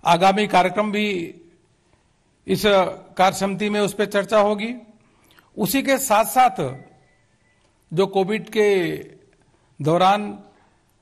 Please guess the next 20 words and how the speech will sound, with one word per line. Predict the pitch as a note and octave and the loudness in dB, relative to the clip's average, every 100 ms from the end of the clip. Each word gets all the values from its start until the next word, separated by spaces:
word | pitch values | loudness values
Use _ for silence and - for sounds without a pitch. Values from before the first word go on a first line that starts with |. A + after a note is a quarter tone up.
| _ _ - | _ _ 0
और | F3 | 2
वैसे | G3 G3 B3 | 2 2 -2
भी | A3+ | 0
हम, | F#3+ | 2
हम | F#3+ F3 F#3+ | 2 0 -2
सबके | G3 G3 G3+ | -4 -4 -4
बीच | F#3 F#3+ | -4 -4
में | G3 | -4
नहीं | F3+ D3+ G3 | 0 0 2
रहे, | G3 C3+ A2 A2+ - _ _ _ _ _ _ _ _ | 0 -2 -6 -12 -20 _ _ _ _ _ _ _ _
उनके | F#3 F#3+ G3+ G#3+ | -6 -4 -2 0
लिए | G3 | 0
भी | F#3+ G#3+ | 0 -4
शोक | - F#3 | -4 -6
प्रस्ताव | F#3 D#3+ - F3 | -6 -4 0 0
पारित | F3 C#3+ D3+ - | 0 -4 -6 -8
होगा। | A#2+ C3+ G#2+ A#2 - _ _ _ _ _ _ _ _ _ _ _ _ _ _ _ _ _ _ _ _ | -6 -6 -6 -12 -20 _ _ _ _ _ _ _ _ _ _ _ _ _ _ _ _ _ _ _ _
बैठक | D3 F#3 A#3 B3 | -2 0 0 2
का | B3 | 0
समापन | - F#3+ F#3+ G3 D3+ A2+ | 2 2 2 2 0 -2